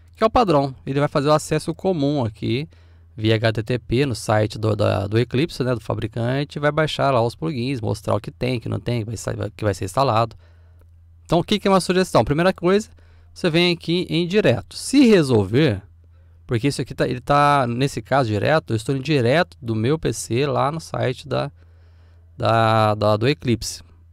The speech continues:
Porque num caso desse aqui, se tivesse um proxy, já é uma outra, um outro conhecimento.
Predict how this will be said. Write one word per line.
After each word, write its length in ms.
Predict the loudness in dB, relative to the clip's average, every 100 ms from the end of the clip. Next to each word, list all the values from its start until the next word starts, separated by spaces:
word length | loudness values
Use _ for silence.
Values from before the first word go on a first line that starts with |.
| -20 -12
Porque 180 | -6 -2
num 140 | -2
caso 340 | 4 4 4
desse 540 | 0 2 2 0 -4 -6
aqui, 200 | -6 -8
se 120 | -8
tivesse 320 | -4 -4 -4
um 80 | -8
proxy, 720 | -8 -2 4 4 4 0 -2
já 80 | 0
é 20 |
uma 100 | 4
outra, 220 | 4 2 -2
um 120 | 2
outro 260 | 2 0
conhecimento. 760 | -2 -2 -2 -2 -2 -4 -8